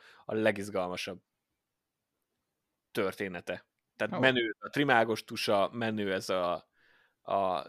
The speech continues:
Speaker 1: többi varázs iskolát egy picit megismered,
Speaker 2: Mhm.
Speaker 1: meg a vegyülés. Itt van a, itt van a csúcson a, a tini lét, ugye, amikor már
Speaker 2: Igen.
Speaker 1: elkezdenek csajozni,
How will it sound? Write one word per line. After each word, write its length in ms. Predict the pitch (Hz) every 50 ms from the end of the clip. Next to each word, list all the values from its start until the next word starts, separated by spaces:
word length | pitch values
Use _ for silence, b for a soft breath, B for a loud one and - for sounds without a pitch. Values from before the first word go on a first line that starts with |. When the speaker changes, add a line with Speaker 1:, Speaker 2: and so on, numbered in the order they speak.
| -
Speaker 1:
többi 320 | - _ 143 139 127 123 120
varázs 640 | 110 117 113 117 110 107 110 110 - - - - -
iskolát 560 | _ - - - - - 110 104 101 101 - 110
egy 100 | 110 -
picit 300 | - 113 - - - _
megismered, 760 | - 110 113 117 107 - - 113 107 101 101 95 92 - - _ _ _ _ _ _
Speaker 2:
Mhm. 160 | - 135 127
Speaker 1:
meg 180 | 151 151 143 - - 95 95 90 - -
a 80 | 82 104
vegyülés. 680 | 113 110 113 117 110 107 101 98 95 98 - - B B B B B B B B
Itt 180 | - 135 123 -
van 160 | 135 139 131
a, 300 | 117 113 107 101 - - - 113 - _ _ _ _
itt 160 | - 139 -
van 120 | - 127 120
a 80 | 120
csúcson 440 | - - 135 127 123 - - 120 110
a, 280 | 107 104 101 101 95 -
a 120 | - 110
tini 280 | - - 120 117 117 113
lét, 480 | 113 110 113 120 120 - - - _ _ _ _ _ _ _ _ _ -
ugye, 180 | 110 110 107 104
amikor 300 | 107 110 117 135 131 127
már 120 | 117 113
Speaker 2:
Igen. 120 | 117 120
Speaker 1:
elkezdenek 460 | 90 90 90 90 - - 113 107 107 -
csajozni, 580 | - 117 110 110 113 113 113 120 120 127 123